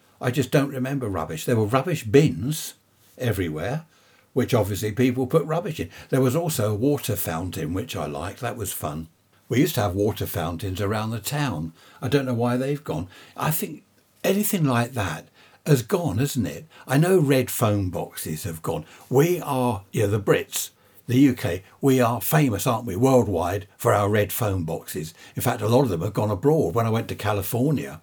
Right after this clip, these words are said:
in nineteen seventy-five, I remember seeing <laughs> quite a few red phone boxes. And I'm thinking, "Hello, I know,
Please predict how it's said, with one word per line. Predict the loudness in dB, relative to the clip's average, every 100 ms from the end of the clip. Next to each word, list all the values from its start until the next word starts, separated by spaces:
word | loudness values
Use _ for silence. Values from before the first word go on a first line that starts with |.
| _ _ _
in | -4
nineteen | -2 -2 -2
seventy-five, | -2 -2 -2 -2 -2 -4 -8 -12 _ _ _ _ -20 -6
I | 0
remember | 4 4 2
seeing | 2 2 0 -6
<laughs> | -10
quite | -2 2 2
a | 2
few | 2 4 4
red | 4 4 4
phone | 0 0 0
boxes. | 2 0 -2 -8 -8 -10 _ _ _ _ _ _ 0
And | 2
I'm | 2
thinking, | 0 -2 0
"Hello, | 2 2
I | 2
know, | 4 2